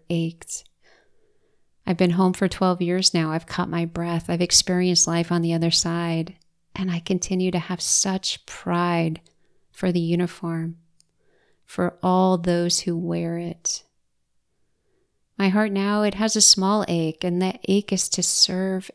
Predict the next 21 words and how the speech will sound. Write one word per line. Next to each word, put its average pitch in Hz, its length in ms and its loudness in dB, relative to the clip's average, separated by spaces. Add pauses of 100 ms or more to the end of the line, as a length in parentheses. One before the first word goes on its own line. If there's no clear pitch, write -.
at 175 80 0
a 170 40 0
greater 170 340 -4
level. 165 520 -4 (600)
It's - 180 -2
been 190 220 4
nine 190 260 2
years. 185 420 2
It's - 180 4
not 190 180 2
my 190 240 2
army. 185 420 2
Things 190 380 0
have 190 180 -4
changed, 190 920 0 (720)
but 175 120 -4
these 175 200 0
are 170 60 0
still 165 280 2
my 170 160 -2
people. 175 580 -10